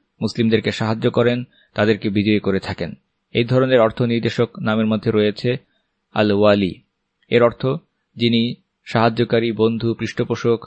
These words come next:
অভিভাবক। আল্লাহ সুবহানাহু ওয়া তাআলার আরেকটি নাম হচ্ছে তিনি আল মাওলা, এর অর্থ যিনি অভিভাবক, যিনি দায়িত্বশীল, যিনি প্রভু, যিনি বন্ধু, যিনি মনিব।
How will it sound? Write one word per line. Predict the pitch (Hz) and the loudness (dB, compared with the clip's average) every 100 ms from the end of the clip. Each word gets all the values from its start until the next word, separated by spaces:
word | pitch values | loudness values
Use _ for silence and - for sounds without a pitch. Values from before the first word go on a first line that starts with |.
| _ | _
অভিভাবক। | - 110 113 98 85 85 _ _ _ _ - | -4 0 2 0 -2 -12 _ _ _ _ -2
আল্লাহ | 123 | 0
সুবহানাহু | 123 120 127 | 0 -2 -4
ওয়া | |
তাআলার | 120 123 110 | -2 -2 0
আরেকটি | 117 - 120 | -2 -2 -4
নাম | 113 | -2
হচ্ছে | 117 - 123 135 _ | -4 -4 -4 -4 _
তিনি | 113 117 104 | -2 -2 -2
আল | 101 | -2
মাওলা, | 104 110 104 82 - _ _ _ _ _ _ - | -2 0 0 -2 -8 _ _ _ _ _ _ -2
এর | 123 | 2
অর্থ | 127 - 135 | 2 0 -4
যিনি | 123 120 117 | -2 -2 -2
অভিভাবক, | 113 131 127 131 117 | 0 0 2 0 -2
যিনি | 110 101 | -4 0
দায়িত্বশীল, | 107 113 - 127 131 127 131 | 0 -2 -4 -4 -2 -4 -8
যিনি | _ _ - 110 107 | _ _ -6 -4 -4
প্রভু, | - 120 120 135 | -2 -4 0 -2
যিনি | 110 107 104 | 0 -2 0
বন্ধু, | 107 117 120 127 | -2 -2 -2 -4
যিনি | 120 101 95 | -2 -4 -2
মনিব। | 101 107 90 | 0 0 -2